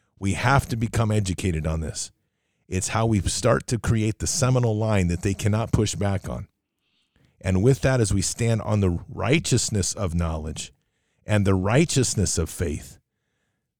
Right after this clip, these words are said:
there's no way that they're going to win or take any more from us.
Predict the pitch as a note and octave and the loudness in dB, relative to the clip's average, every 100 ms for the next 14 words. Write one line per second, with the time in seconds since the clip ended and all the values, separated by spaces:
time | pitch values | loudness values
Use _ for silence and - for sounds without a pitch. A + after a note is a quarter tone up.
0 | _ _ F#2+ B2 A#2+ C3+ C3 A#2+ C#3+ G2+ | _ _ 2 2 4 4 4 4 2 0
1 | D#2 - _ _ _ F2+ G2 F2 F#2+ F2+ | -4 -12 _ _ _ 0 2 4 4 4
2 | F2+ G2+ F2+ F#2 D#2+ F#2+ F2 F2 F2 F2+ | 4 4 2 0 -2 -2 0 2 4 4
3 | F2 - E2 C#2+ - | 2 0 -2 -4 -8